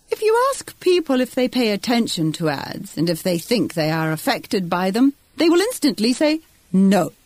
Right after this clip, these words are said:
But the truth is that we are all influenced by ads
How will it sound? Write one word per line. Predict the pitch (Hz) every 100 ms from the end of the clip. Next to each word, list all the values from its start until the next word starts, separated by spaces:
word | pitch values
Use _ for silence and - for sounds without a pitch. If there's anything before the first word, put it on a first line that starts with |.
| _ _ _ _ _
But | - 160
the | -
truth | 160 - 285 269
is | 214 220 - - - _ _ -
that | 196 -
we | 240 262 -
are | 277 302 - -
all | 359 415 370 190 -
influenced | 151 - 156 131 127 -
by | 156 151
ads | 151 143 -